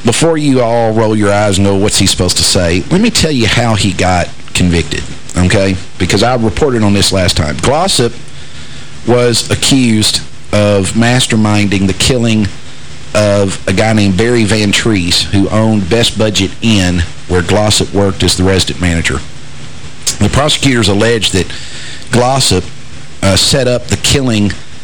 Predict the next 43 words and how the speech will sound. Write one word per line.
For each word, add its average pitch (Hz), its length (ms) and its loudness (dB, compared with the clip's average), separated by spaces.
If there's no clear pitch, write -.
of 107 160 2
him 110 240 4
at 98 80 2
the 98 100 -2
motel 104 500 2
in 95 100 2
Oklahoma 107 460 2
City 101 280 2
because 92 280 0
he 95 100 2
was 87 140 2
afraid 107 400 0
that 85 100 -4
Van 104 240 2
Treese - 380 0
was 90 160 0
going 92 300 0
to - 60 -4
fire 92 380 0
him 87 140 0
for 87 180 0
embezzling 87 500 0
money 90 300 0
or 73 140 -2
poorly 90 300 2
managing 87 420 0
the 107 240 2
inn. 78 140 -2
So 123 300 2
they 123 260 -2
claim 170 480 2
that 120 140 2
he 131 160 2
elicited 123 600 2
the 101 180 2
help 123 400 0
of 98 120 2
Sneed, 127 580 2
a 98 80 2
handyman 92 680 2
at 82 80 -2
the - 80 -2
motel. 90 640 0